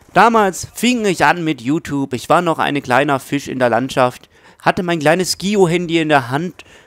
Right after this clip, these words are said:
drei Megapixel und filmte dort ein Video namens Gronk von Minecraft, spielt auf der Sony PlayStation drei.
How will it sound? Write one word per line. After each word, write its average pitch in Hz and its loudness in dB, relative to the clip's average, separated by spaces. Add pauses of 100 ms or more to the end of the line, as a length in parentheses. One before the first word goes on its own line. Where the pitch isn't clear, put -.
(120)
drei 151 4
Megapixel 160 0 (420)
und 196 0
filmte 175 4
dort 151 4
ein 131 -6
Video 143 -2
namens 127 -2 (380)
Gronk 139 0 (140)
von 175 2
Minecraft, 139 0 (300)
spielt 247 -2
auf - 0
der 180 0
Sony 147 -2
PlayStation 120 -2
drei. 117 2